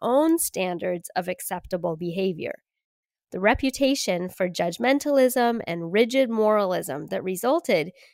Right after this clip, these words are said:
became an obstacle to reaching wider audiences.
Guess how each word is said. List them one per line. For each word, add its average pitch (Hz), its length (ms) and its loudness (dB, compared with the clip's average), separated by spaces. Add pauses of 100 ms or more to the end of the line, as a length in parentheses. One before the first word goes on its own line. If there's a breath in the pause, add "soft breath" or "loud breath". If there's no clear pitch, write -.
(140 soft breath)
became 240 400 0
an 196 120 0
obstacle 180 880 -2
to 202 160 -2
reaching 190 560 -6
wider 165 340 -8
audiences. - 880 -10